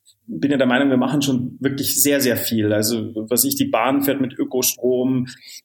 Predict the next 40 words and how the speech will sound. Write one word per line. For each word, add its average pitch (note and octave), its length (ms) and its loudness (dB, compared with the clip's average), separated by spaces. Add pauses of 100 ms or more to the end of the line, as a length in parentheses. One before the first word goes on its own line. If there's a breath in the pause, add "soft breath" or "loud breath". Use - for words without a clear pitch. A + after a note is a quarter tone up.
ähm, B2 480 0
die B2+ 100 -4
Kreuzfahrtschiffe, C3+ 760 -2
die C3 160 -6
fangen C3+ 240 -2
jetzt B2+ 180 -2
an, C3+ 220 -6
eben C3 280 -4
auf B2 140 -4
Schweröl C3+ 360 -4
zu - 140 -2
verzichten. C3 960 -4
Manche B2 280 -4
fahren C3 200 -4
schon C3 140 -6
mit B2+ 160 -8
Gas, B2+ 580 -2
äh, B2+ 80 -4
benutzen C3+ 400 -6
Landstrom. B2+ 720 -4 (420 loud breath)
Ähm, B2+ 440 -6
also C#3 180 -4
man C#3+ 120 -4
kann D#3+ 220 -4
jedes E3+ 300 -2
Produkt D#3+ 380 -6
jetzt D3 180 0
sozusagen C#3 800 -4 (120)
nennen, D3 280 -4
was C#3 160 -2
da C#3 120 -4
so C#3+ 100 -4
überall C#3 420 -6
getan C3+ 520 -8
wird. B2 220 -6 (460 loud breath)
Ich - 80 -12
glaub, D#3+ 240 -4
was C#3+ 160 -2
es - 180 -2
braucht, D#3+ 640 -6